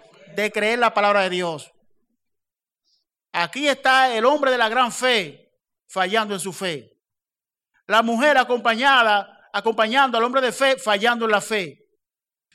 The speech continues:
Tomaron el camino humano, buscaron decisión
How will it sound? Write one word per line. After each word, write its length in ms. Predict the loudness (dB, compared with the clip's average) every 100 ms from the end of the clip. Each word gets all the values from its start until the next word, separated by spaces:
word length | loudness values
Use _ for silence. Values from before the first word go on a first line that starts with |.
| _ _ _
Tomaron 480 | -2 2 4 6 4
el 160 | 0 0
camino 880 | 0 0 0 0 0 -4 -12 _ _
humano, 640 | -6 2 4 4 0 -12 _ _ _ _ _ _ _ _
buscaron 640 | -8 -2 4 6 6 2
decisión 640 | -4 -4 -4 2 2 2